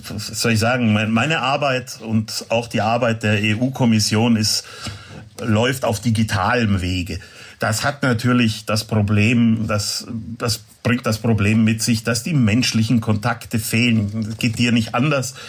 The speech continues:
denke ich mal. Und, äh, es fehlt vor allem was,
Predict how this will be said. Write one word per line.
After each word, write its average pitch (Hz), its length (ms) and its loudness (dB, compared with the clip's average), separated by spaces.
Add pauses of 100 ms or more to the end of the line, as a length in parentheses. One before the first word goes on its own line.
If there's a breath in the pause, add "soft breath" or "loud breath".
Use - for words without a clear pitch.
(520 loud breath)
denke 147 280 0
ich 120 100 2
mal. 127 320 2
Und, 120 340 2
äh, 127 320 -4
es - 160 -2
fehlt 160 320 0
vor 117 240 -2
allem 123 440 2
was, 110 360 0